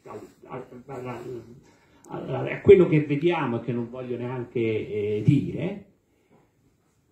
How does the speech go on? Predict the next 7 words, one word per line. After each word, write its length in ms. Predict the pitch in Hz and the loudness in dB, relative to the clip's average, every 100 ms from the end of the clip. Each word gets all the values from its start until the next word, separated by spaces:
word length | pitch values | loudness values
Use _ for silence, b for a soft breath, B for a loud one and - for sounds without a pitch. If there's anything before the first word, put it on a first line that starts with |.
| _ _ | _ _
è 240 | 160 180 180 | 4 4 8
costituito 640 | 175 156 185 180 233 220 | 6 8 2 0 2 4
da 160 | 190 143 | 4 4
un 160 | 147 143 | 4 2
sistema 640 | 151 139 - 202 180 147 | 0 -4 -2 0 2 0
politico 680 | - 151 196 214 214 185 151 | 4 6 6 0 -6 0 4
dove 680 | 156 190 202 196 190 175 - | 10 10 10 6 4 0 -8